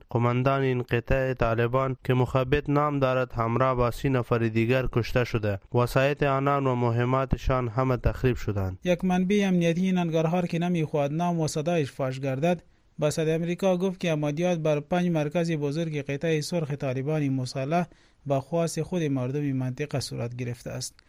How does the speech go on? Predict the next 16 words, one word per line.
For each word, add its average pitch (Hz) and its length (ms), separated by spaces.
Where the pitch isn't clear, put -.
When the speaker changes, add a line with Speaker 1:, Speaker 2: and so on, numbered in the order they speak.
Speaker 2:
این 165 240
منبع 165 420
امنیتی 170 400
علاوه 175 320
می‌کند 170 500
که 180 100
در 175 160
جمع 185 380
کشته 139 240
شدگان 147 480
شماری 165 460
از 139 160
قماندانان 139 640
محلی 151 520
طالبان 143 520
مسلح 135 520